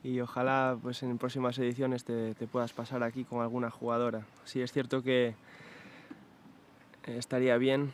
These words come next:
haber grabado partidos en nuestra época, pero bueno, en tu caso, en, en mi caso, pues, eh, no sería muy bueno porque yo me quejaba mucho y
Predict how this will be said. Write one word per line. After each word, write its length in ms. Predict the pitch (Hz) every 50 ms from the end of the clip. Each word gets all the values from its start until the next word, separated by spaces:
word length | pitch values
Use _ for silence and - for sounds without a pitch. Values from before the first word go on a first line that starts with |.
| - - -
haber 260 | 120 120 123 123 120 107 104
grabado 320 | 113 117 113 120 123 123
partidos 480 | - 117 113 113 - 127 127 123 120 127
en 60 | 123
nuestra 280 | 120 113 - 113 113
época, 380 | 120 127 143 143 135 135 131 127
pero 200 | 120 110 104 104
bueno, 220 | 110 113 107 104 107 113 - - - -
en 160 | 113 123 117
tu 80 | - 117
caso, 360 | - 131 127 - - 117 113
en, 200 | 113 113 110 110
en 80 | 120 120
mi 100 | 120 120
caso, 500 | - 131 135 - 147 135 127 123 127 104
pues, 260 | 98 110 110 107 - 123
eh, 360 | 113 107 104 104 104 98 101 107 110 110 - 127
no 100 | 123 127
sería 280 | 123 135 123 120 113 117
muy 80 | 117 113
bueno 280 | 110 113 107 107 104
porque 220 | 90 110 113 117 110
yo 100 | 117 117
me 100 | 117 110
quejaba 320 | 123 113 - 120 110 107
mucho 300 | 107 110 110 - - 104 107 113 120 117
y 140 | 107 104